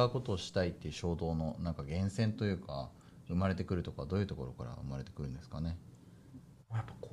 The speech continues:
Speaker 2: 奇心でしょうね。
Speaker 1: うん。
Speaker 2: 何か、あの、
Speaker 1: うん。
Speaker 2: 普通の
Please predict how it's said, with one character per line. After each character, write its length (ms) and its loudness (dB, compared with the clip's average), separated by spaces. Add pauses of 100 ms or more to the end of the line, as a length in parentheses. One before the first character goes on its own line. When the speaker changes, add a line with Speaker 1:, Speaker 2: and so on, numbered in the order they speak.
(140)
Speaker 2:
奇 80 -12
心 200 -2
で 80 2
し 120 -2
ょ 40 2
う 40 2
ね。 340 6
Speaker 1:
う 40 2
ん。 40 6
Speaker 2:
何 180 6
か、 340 6 (200)
あ 80 -2
の、 140 4
Speaker 1:
う 60 6 (260)
ん。 80 2 (720)
Speaker 2:
普 80 -10
通 260 2
の 160 6